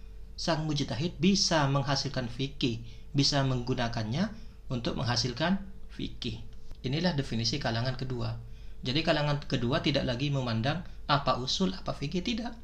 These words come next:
tetapi memandang usul fikih sebagai satu kesatuan, satu nama. Dengan melihat isi usul fikih, ternyata sebagian besar isinya merupakan kaedah-kaedah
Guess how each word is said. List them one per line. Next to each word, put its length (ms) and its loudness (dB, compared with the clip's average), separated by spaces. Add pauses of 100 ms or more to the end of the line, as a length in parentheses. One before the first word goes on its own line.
(460)
tetapi 400 0
memandang 640 4
usul 320 -2
fikih 240 0
sebagai 320 0
satu 240 2
kesatuan, 640 2 (160)
satu 320 2
nama. 640 2 (600)
Dengan 320 4
melihat 320 2
isi 240 4
usul 240 2
fikih, 240 2
ternyata 400 4
sebagian 400 4
besar 320 2
isinya 480 2
merupakan 480 2
kaedah-kaedah 880 0